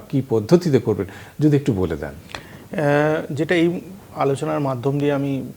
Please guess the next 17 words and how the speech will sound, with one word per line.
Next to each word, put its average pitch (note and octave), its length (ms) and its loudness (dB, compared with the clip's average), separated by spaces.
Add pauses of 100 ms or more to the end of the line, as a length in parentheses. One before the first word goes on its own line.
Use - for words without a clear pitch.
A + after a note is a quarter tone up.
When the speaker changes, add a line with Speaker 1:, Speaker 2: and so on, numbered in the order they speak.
(120)
Speaker 2:
পশ্চিমবঙ্গের C3 540 -6
কৃষকদেরকে C3 560 -6
জানাতে A#2+ 460 -6
চাই B2+ 400 -2
বা C3+ 100 -8
তারা C3+ 260 -2
হয়তো C3 320 -6
জানেন C3 400 -2 (680)
যে C3+ 140 2
পশ্চিমবঙ্গ F3+ 560 0
সরকার F3 500 2 (760)
গত, C3 260 2
উম, C#3+ 720 0 (100)
দু C3+ 160 2
বছর C#3 360 2 (100)
ধরে B2+ 540 -2
একটি C#3+ 300 -2